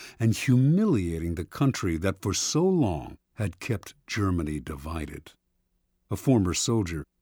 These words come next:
he saw warfare as a glorious business. This, after all,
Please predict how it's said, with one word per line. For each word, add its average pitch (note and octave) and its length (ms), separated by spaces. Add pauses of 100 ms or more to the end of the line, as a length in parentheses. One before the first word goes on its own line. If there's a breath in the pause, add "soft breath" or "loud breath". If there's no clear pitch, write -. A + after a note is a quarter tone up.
he A2 140
saw G#2 300
warfare G#2 640 (320 loud breath)
as F#2+ 120
a F#2+ 60
glorious D#2+ 1000
business. - 640 (760)
This, A#2 320
after E2 340
all, G2+ 340